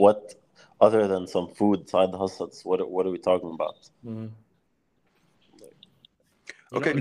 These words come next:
Speaker 3: guys,
Speaker 2: mm.
Speaker 3: actually, let me, let me, let me ask the, like, the same question in
Speaker 2: Mm.
Speaker 3: just a different way, since, like, we have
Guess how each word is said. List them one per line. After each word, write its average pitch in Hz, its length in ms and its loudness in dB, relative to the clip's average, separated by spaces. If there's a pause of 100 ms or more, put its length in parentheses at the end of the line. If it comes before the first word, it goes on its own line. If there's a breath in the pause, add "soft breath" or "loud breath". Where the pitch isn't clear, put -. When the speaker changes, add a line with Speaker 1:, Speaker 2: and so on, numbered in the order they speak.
Speaker 3:
guys, 110 100 0
Speaker 2:
mm. 98 160 0
Speaker 3:
actually, - 320 -4
let 120 140 -2
me, 120 160 0
let 120 140 0
me, 110 160 0
let 107 180 -2
me 107 60 -2
ask 92 320 -6
the, 78 100 -12
like, 82 140 -10
the - 60 -12
same 107 200 4
question 101 300 -2
in 113 100 -4
Speaker 2:
Mm. 117 40 -10
Speaker 3:
just - 180 -14
a 69 60 -4
different - 360 -8
way, 92 140 -4
since, - 360 -8
like, 90 280 -8
we 98 80 0
have 98 180 4